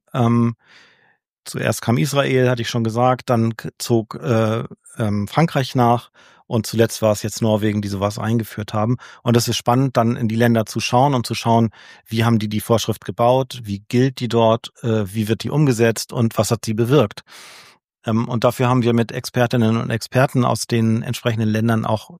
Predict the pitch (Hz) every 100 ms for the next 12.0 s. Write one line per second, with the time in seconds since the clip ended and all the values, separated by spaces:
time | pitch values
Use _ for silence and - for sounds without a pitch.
0 | - 107 101 101 110 - 131 147 175 156
1 | 160 - 147 139 - 113 110 110 - 117
2 | 107 - _ - 131 113 107 - 117 123
3 | 113 107 - 117 107 - 107 - 120 117
4 | 113 107 - - - 104 107 104 165 -
5 | - 151 - 135 123 127 - - - -
6 | - - 120 120 117 _ - 113 113 117
7 | 123 _ _ _ - 151 147 110 113 120
8 | - - 110 110 117 _ - 117 110 101
9 | 107 113 160 165 - 143 135 127 131 -
10 | - 120 117 127 - 113 113 107 110 107
11 | 107 107 - 107 110 107 117 107 -